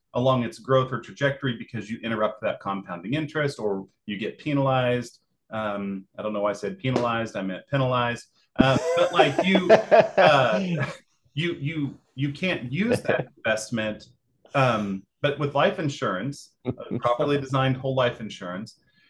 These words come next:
Speaker 1: you not only get to use that equity, that cash value, it doesn't affect the interest, uh, the growth of the policy. You're not interrupting that compounding interest. We have a thirteen-minute video that discusses that, that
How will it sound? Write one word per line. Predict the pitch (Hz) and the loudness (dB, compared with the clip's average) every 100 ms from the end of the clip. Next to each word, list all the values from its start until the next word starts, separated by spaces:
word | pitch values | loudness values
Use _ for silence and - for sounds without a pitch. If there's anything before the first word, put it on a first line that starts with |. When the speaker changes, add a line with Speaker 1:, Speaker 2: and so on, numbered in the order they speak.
| _ | _
Speaker 1:
you | - 131 | -2 2
not | 143 147 | 4 4
only | 202 185 | 4 2
get | 143 139 | -2 -4
to | 127 | -8
use | 110 127 180 - | -4 -2 -2 0
that | 127 - | -2 -2
equity, | 107 - 104 90 90 | -4 -6 -10 -10 -6
that | 101 - | -6 -6
cash | - 110 - | -6 -6 -6
value, | 110 98 90 90 98 123 _ _ _ _ _ - _ _ - 123 | -6 -4 -4 -8 -10 -14 _ _ _ _ _ -20 _ _ -8 -4
it | 104 | 0
doesn't | 127 180 180 | 2 2 -4
affect | 131 131 - - | -2 -2 -4 -6
the | 113 104 101 113 | -8 -8 -6 -6
interest, | 113 - 104 - _ - | -6 -6 -10 -10 _ -2
uh, | 113 104 | -2 -2
the | 113 | -4
growth | 113 107 | -2 -4
of | 107 | -4
the | 104 - | -10 -6
policy. | 98 - | -6 -4
You're | 113 110 113 | -4 -2 0
not | 139 | 0
interrupting | 135 110 - 101 | 0 -2 -4 -6
that | 95 92 | -8 -6
compounding | 98 98 101 95 92 | -6 -4 -4 -6 -6
interest. | 95 98 104 - | -6 -6 -10 -8
We | 113 | -6
have | 107 | -6
a | 95 | -6
thirteen-minute | - 110 - 104 101 98 101 | -8 -10 -10 -10 -8 -8 -8
video | 104 101 | -8 -8
that | 98 - | -10 -16
discusses | - 107 - - | -10 -8 -8 -6
that, | 107 110 - | -4 -4 -4
that | 95 | -6